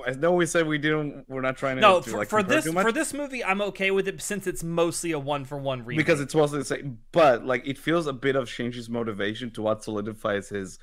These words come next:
Speaker 1: goal in the
Speaker 2: Mm.
Speaker 1: movie to, to remain and be a part of this entire endeavor. Like, it's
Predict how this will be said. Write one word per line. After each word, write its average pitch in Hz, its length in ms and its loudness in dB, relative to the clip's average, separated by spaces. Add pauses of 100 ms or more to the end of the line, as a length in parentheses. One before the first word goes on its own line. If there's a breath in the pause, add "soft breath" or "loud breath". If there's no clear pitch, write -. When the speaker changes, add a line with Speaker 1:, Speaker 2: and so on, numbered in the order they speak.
(460 soft breath)
Speaker 1:
goal 107 560 2
in 113 120 -2
the 113 60 -2
Speaker 2:
Mm. 113 40 -2
Speaker 1:
movie 117 220 -4
to, 95 360 -8 (500)
to 90 360 -6
remain 110 920 -2 (300 soft breath)
and 107 160 -4
be 113 140 0
a 110 80 4
part 101 240 0
of 110 160 -4
this 113 180 -6
entire 113 320 -2
endeavor. 117 580 -4 (280 soft breath)
Like, 107 200 0
it's 117 320 -8